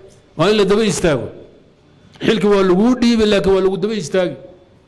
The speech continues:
Kaamera lagugu haynaya, farta qaadaa la ogaanaya, report baa lagaa gudbinaya. Waa lagu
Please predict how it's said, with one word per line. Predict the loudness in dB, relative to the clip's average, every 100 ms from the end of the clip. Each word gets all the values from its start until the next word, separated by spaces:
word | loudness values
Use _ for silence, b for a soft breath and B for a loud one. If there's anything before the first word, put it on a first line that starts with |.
| _ _ _ _ -20 -20 B B B B B B B B -20 -20 -20 -20 -20 -8
Kaamera | -2 0 2 2 2
lagugu | 2 2 2
haynaya, | 2 2 0 -2 -6
farta | -2 0 2 0 0
qaadaa | 0 2
la | 2 2
ogaanaya, | 2 2 0 0
report | 0 2 0 2
baa | 2
lagaa | 2 2
gudbinaya. | 0 -2 -2 -2 -4 -8 -16 B B B B B
Waa | 2 4
lagu | 2 0